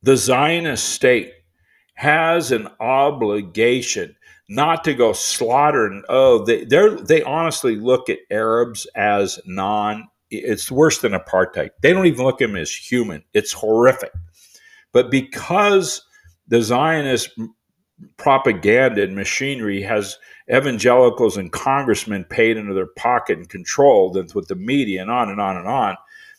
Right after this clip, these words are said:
they have people believing that, no, they're, those evil,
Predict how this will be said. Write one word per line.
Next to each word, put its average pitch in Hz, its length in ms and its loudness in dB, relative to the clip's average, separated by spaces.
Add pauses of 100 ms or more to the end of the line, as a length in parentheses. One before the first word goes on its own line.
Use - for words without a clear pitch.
(140)
they 156 160 6
have 175 200 4
people 143 300 0
believing 113 640 0
that, 98 160 0 (160)
no, 123 300 4
they're, 110 280 0 (320)
those 113 320 2
evil, 156 580 2